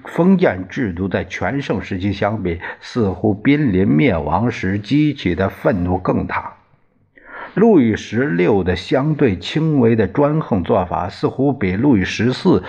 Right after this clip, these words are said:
所有专制统治更让人难以忍受。波马舍的短期监禁比路易十四时期龙骑兵对新教徒的迫害引起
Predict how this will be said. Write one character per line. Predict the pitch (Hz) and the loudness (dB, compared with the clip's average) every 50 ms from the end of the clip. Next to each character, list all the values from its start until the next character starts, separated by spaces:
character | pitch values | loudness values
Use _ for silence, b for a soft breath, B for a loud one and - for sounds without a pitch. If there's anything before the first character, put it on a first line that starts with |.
| B B B | B B B
所 | - - - 95 92 104 135 | -12 -4 0 2 4 4 4
有 | 170 170 113 87 87 | 4 2 2 0 0
专 | 85 - 131 120 120 120 | 0 0 0 0 0 -2
制 | 117 98 | -4 -4
统 | - - - 87 85 85 | -6 -6 -6 -6 -6 -4
治 | 87 120 117 104 | -2 -2 -2 -2
更 | - - - 156 175 185 170 117 92 | -4 -4 -2 0 2 2 2 0 0
让 | 90 95 113 107 95 87 | 0 0 0 0 -2 -2
人 | 87 90 92 92 95 | -4 -4 -4 -2 -2
难 | 92 90 92 98 95 92 | -2 -2 -2 -2 -4 -6
以 | 92 | -8
忍 | 92 85 87 87 82 - | -6 -6 -6 -6 -6 -6
受。 | - - 87 78 - - _ _ _ _ _ - - - - - - - - _ _ _ _ _ _ _ _ _ | -6 -6 -6 -6 -8 -12 _ _ _ _ _ -20 -20 -20 -20 -20 -20 -20 -20 _ _ _ _ _ _ _ _ _
波 | - 202 220 220 | 4 4 6 6
马 | 185 131 120 131 156 185 | 4 4 2 2 2 0
舍 | - - 110 95 | 0 -2 -2 0
的 | 98 117 131 | 0 0 0
短 | - - 107 95 95 104 - | 0 0 0 0 -2 -4 -6
期 | - - 156 143 | -6 -6 -8 -6
监 | 120 - 156 156 160 170 160 | -2 0 0 0 2 0 0
禁 | 156 170 120 98 87 | 2 0 0 0 0
比 | 95 98 98 | 0 2 2
路 | 107 131 160 180 165 123 | 4 4 6 6 6 4
易 | 104 98 | 4 2
十 | 85 - - - 117 139 | 0 -2 -2 0 0 0
四 | 135 - - 175 131 98 | 0 0 0 2 2 2
时 | - - 107 120 113 | 0 0 0 0 -2
期 | 117 - 139 135 131 123 | 0 2 2 4 4 4
龙 | 107 98 95 98 95 127 151 170 165 | 4 4 4 4 4 4 4 4 2
骑 | - - 160 123 98 90 | 0 2 2 4 4 4
兵 | 82 107 135 143 151 147 | 4 2 2 2 2 0
对 | 139 - - 147 110 92 92 95 - - - _ _ | -2 0 2 2 2 2 -2 -6 -8 -10 -16 _ _
新 | - - - - 160 151 147 151 143 | -16 -10 -4 -2 0 0 0 0 0
教 | - 135 104 92 90 92 | 0 0 0 0 -2 -4
徒 | 92 - 101 | -6 -6 -4
的 | 107 131 | -4 -4
迫 | 123 - - - 104 90 87 | -4 -4 -2 0 0 0 0
害 | - - 117 98 | 0 -2 -2 -2
引 | 92 92 95 98 110 120 127 | -2 -4 -4 -2 0 0 0
起 | 123 - - 82 80 85 87 | -2 -2 -4 -6 -6 -6 -6